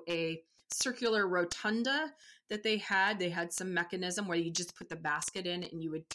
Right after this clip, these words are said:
turn it, because they weren't allowed to talk to anybody either. So they would move everything in and out of the papal conclave through this big,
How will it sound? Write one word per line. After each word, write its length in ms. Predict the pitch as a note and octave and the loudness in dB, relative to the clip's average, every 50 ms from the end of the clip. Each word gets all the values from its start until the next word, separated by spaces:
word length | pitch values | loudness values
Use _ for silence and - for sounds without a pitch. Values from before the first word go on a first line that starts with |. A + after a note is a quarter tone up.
| - - | -10 -6
turn 200 | F3 E3 D#3+ C#3+ | -6 -4 -4 -4
it, 280 | A2 - - - - - _ _ _ _ _ _ _ _ | -4 -6 -8 -10 -14 -14 _ _ _ _ _ _ _ _
because 220 | - - G#3 F3+ | -6 -4 -2 0
they 80 | - G#3 | 0 0
weren't 180 | G3 G3 G3 F#3+ | 2 2 0 2
allowed 180 | F#3 F#3+ F#3+ | 2 2 2
to 100 | F#3 F3 | 2 -2
talk 320 | F3 - - A3 B3+ B3+ - | -4 -2 0 0 0 0 -2
to 100 | - F#3+ | -2 -2
anybody 420 | E3 D#3 D#3 D3 D3+ D3+ D3+ D3 - | 0 0 -2 -4 -4 -4 -6 -4 -4
either. 380 | - D#3+ E3+ G3+ F3+ - - - - - _ _ _ _ _ - | -4 -4 -4 -4 -4 -6 -10 -12 -14 -18 _ _ _ _ _ -8
So 440 | - - F3+ E3+ D#3+ D3+ D3 D3+ - - - - - - - _ | -6 -4 -2 -2 -2 -2 -4 -6 -8 -14 -20 -20 -20 -20 -12 _
they 120 | - F#3+ | 2 4
would 240 | F#3+ F#3+ F#3+ F#3 - - | 4 4 2 0 -2 -2
move 320 | G#3+ G3+ G3+ G#3 G#3 G#3 - - | 0 4 4 4 2 2 -2 -2
everything 460 | G3+ A3 A#3 C4 A#3+ - A#3 G#3+ F#3 | 0 0 0 0 0 0 0 0 0
in 180 | - F#3 G3 | -2 0 0
and 160 | G3+ G#3 G3+ F#3+ | 0 2 2 2
out 160 | F3+ F#3 F#3 | 4 4 2
of 180 | F3+ F3 - | 2 -2 -4
the 100 | - F3+ | -8 -8
papal 300 | F3 - G3 E3+ E3 F3 | -6 -2 -4 -2 -2 -4
conclave 560 | E3+ - - F3+ F#3 F#3 F3+ - - D#3 D#3 - | -6 -4 -2 0 0 0 -2 -4 -4 -4 -4 -4
through 180 | - - D#3+ | -6 -6 -4
this 180 | D#3+ D#3+ - - - _ | -2 -2 -2 -4 -4 _
big, 400 | F#3 F3+ F3+ F3+ F3+ F3+ F3 | 0 2 2 2 2 0 -2